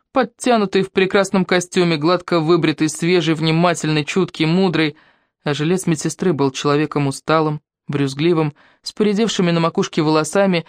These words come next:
с тихим дребезжащим голосом. С ним можно было поговорить о футболе, о рыбалке,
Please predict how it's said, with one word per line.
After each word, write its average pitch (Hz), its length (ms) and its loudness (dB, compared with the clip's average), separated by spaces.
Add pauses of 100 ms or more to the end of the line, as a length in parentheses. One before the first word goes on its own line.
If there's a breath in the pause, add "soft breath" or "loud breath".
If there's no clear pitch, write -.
(280 loud breath)
с - 100 -18
тихим 180 340 0
дребезжащим 151 680 0
голосом. 139 560 -2 (560)
С - 120 -12
ним 151 120 -2
можно 147 240 -2
было 143 200 0
поговорить 147 460 -2
о 151 60 -2
футболе, 160 500 0
о - 20 0
рыбалке, 156 540 -2